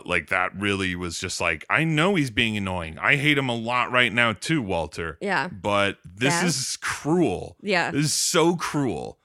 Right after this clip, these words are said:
Speaker 2: Mm-hmm.
Speaker 1: And you're being terrible. And I thought that that was gonna be one of the worst things Walter did in this movie.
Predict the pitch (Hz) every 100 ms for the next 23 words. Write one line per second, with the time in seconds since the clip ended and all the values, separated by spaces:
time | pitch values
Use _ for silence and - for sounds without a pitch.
0 | - 226 208 190 - 117 117 113 131 147
1 | 135 - 120 104 90 92 - 117 113 110
2 | - - 143 165 185 208 160 160 185 165
3 | 196 190 196 190 190 185 185 196 - 185
4 | 196 180 185 196 196 165 196 202 196 185
5 | 196 202 294